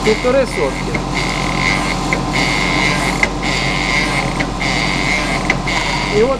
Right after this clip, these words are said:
дивіться, бачите? Це зняло майже всюди, це має такі от кольцеву вироботку. Ну що ж, давайте додаємо сотки дві. Запускаємо і поїхали знову.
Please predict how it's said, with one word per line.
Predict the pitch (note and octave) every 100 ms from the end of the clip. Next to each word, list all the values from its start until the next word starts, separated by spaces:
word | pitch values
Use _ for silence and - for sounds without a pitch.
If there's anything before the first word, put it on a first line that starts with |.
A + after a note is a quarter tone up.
| B3+
дивіться, | A#3+ F3+ C#3+ E3
бачите? | A3 B3+ B3+ B3 C#4+ - - - - - D4 D4 - - - - - - - - - - - - - - - - - -
Це | C#4 B3+ G#3 - - - - - - - - F3+
зняло | B3+ A#3+ G#3+ G3
майже | A3 A#3 C4+ C#4 C#4+
всюди, | D4 D#4+ D#4+ D#4+ C4+
це | B3+
має | B3+ C4+ C4
такі | B3 A#3+ B3
от | A#3+ A#3+ - - - - - - A3
кольцеву | A3 B3 A#3+ B3
вироботку. | G#3+ F#3 D#3+ D3 - F#3
Ну | A3
що | G#3
ж, | F#3+
давайте | B3 B3
додаємо | A#3 A#3 A#3 A#3+ A3+ G#3+ -
сотки | A3+ - G#3+
дві. | G#3 C4 D4+ - - - - - - - - D3+ - - - - G3+
Запускаємо | G3+ A3 - C#4 D4+ D4 C4+
і | C4+
поїхали | C#4 C4+ C4 C4 C4 C4
знову. | C4+ B3+